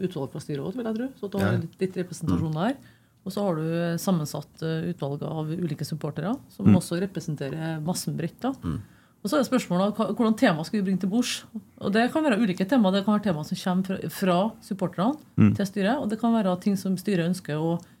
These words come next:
Speaker 1: utfordre eller s-, snakke med supporterne om, er mulig for å bare f-, få feedback da, på noen tanker.
Speaker 3: Ja, det kan jo være alt mellom himmel og jord, det, og det er jo masse ting som du hører jo folk sitter og lurer på sånne ting,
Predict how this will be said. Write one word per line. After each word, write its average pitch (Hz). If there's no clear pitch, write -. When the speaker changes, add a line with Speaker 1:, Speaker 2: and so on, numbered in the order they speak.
Speaker 1:
utfordre 165
eller 165
s-, -
snakke 156
med 165
supporterne 160
om, 220
er 170
mulig 170
for 175
å -
bare 147
f-, -
få 175
feedback 143
da, 165
på 165
noen 160
tanker. 156
Speaker 3:
Ja, -
det -
kan 123
jo 95
være 95
alt 98
mellom 92
himmel 95
og 90
jord, 127
det, 120
og 135
det 123
er -
jo 98
masse 117
ting 135
som 113
du 113
hører 117
jo 76
folk 95
sitter -
og 95
lurer 95
på 92
sånne 90
ting, 90